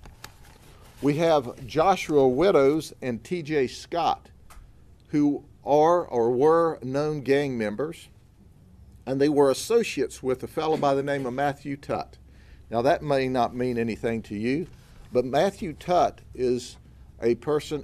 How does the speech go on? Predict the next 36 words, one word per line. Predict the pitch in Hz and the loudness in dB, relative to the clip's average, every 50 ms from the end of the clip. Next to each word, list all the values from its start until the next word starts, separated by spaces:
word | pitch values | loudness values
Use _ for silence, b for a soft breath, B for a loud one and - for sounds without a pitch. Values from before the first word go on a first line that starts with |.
| - 117 | -6 -4
who | 143 131 123 - - | -2 -2 -2 -2 -2
ambushed | 147 151 165 170 135 139 135 135 127 - - - | -4 -6 -6 -4 -2 0 0 0 0 -2 -10 -12
and | - 120 113 107 | -8 -8 -8 -6
shot | - - - 156 147 147 143 143 139 - - - - - - - - - | -8 -8 -4 -2 0 2 0 0 -2 -6 -16 -20 -20 -20 -20 -20 -16 -8
and | 127 120 113 | -8 -8 -8
tried | - - 143 135 135 131 135 | -6 -6 -2 -2 -2 -2 -4
to | 127 113 | -8 -12
kill | - - - 156 139 123 117 104 | -12 -8 -6 -4 -2 -2 -4 -4
two | - - 139 127 | -8 -6 -4 -4
of | 120 107 113 | -2 0 0
our | 104 107 107 | -2 -2 -2
deputies | 101 127 131 123 - - - 73 73 73 - - - - B B B B B B B | 0 -2 -2 -2 -2 -8 -8 -8 -10 -10 -14 -18 -20 -20 B B B B B B B
not | 113 110 120 113 - - | -8 -4 -4 -4 -4 -6
so | - - 135 123 | -6 -6 -4 -2
many | 123 117 113 113 | -2 -2 -2 -2
years | 110 113 120 127 127 120 107 - | -2 2 4 4 4 4 2 -2
ago, | 104 101 87 82 87 90 - B B B B B B B B B | -4 -2 -2 -2 -2 -4 -6 B B B B B B B B B
and | 110 113 - | -6 -6 -2
ultimately | 127 139 147 156 - - 117 107 85 - 107 110 107 107 104 98 | 2 2 2 2 0 -4 -12 -12 -10 -8 -6 -4 -4 -4 -4 -4
Matthew | 104 131 123 120 120 - 120 107 101 | -2 -2 -2 -2 -2 -4 -10 -10 -10
Tutt | - - - 160 135 110 - - | -10 -4 0 2 2 2 0 -4
was | 107 98 - | -8 -8 -8
shot | - - 143 120 117 107 - - | -6 -4 -2 0 0 -2 -2 -6
and | 117 107 101 | -8 -8 -8
killed | - - 131 123 120 120 117 - B B B B B B | -6 -2 0 2 2 2 0 -2 B B B B B B
by | - 107 101 107 | 0 0 2 2
one | 104 110 127 135 131 | 0 0 0 0 0
of | 117 | 0
the | 101 101 | -2 -2
deputies | 85 101 98 87 - - 80 87 90 87 82 - - - | -2 0 -2 -2 -2 -6 -8 -8 -8 -8 -10 -14 -16 -10
after | - 101 101 - - 90 | -8 -8 -8 -8 -10 -12
he | 82 127 123 117 | -8 -6 -4 -4
had | 110 92 92 | -4 -2 -2
been | 98 95 101 | -4 -4 -4
severely | - - - 110 104 104 113 110 110 101 95 98 92 - - | -8 -10 -10 -10 -4 0 0 2 2 2 0 -2 -4 -6 -6
injured. | 123 117 117 120 113 107 104 95 92 85 85 90 | -6 -4 -4 -4 -6 -6 -6 -4 -4 -4 -6 -10